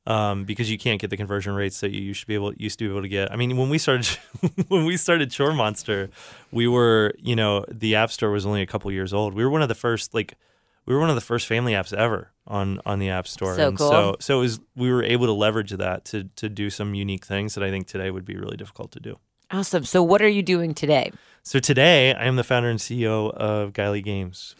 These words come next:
Speaker 1: We, uh, we make video games.
Speaker 2: Video games. So Guy Lee, the name comes from his two kids, Guy and Lee. And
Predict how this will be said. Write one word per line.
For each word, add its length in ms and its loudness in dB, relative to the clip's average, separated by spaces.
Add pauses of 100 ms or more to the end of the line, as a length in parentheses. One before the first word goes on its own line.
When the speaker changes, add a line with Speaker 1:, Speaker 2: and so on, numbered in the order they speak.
Speaker 1:
We, 240 0
uh, 420 -4
we 160 -6
make 300 -4
video 340 -4
games. 500 -14
Speaker 2:
Video 240 6
games. 360 0
So 200 6
Guy 320 8
Lee, 120 6
the 120 2
name 200 4
comes 280 2
from 140 2
his 120 0
two 160 2
kids, 340 4
Guy 320 6
and 280 6
Lee. 360 2 (120)
And 600 4